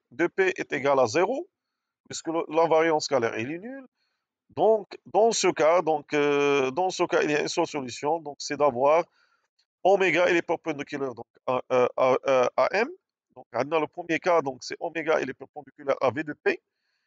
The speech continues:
Donc, tau V est un glisseur, et on a un moment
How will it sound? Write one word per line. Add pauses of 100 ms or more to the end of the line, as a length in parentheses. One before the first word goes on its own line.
(600)
Donc,
tau
V
est
un
glisseur, (240)
et
on
a
un
moment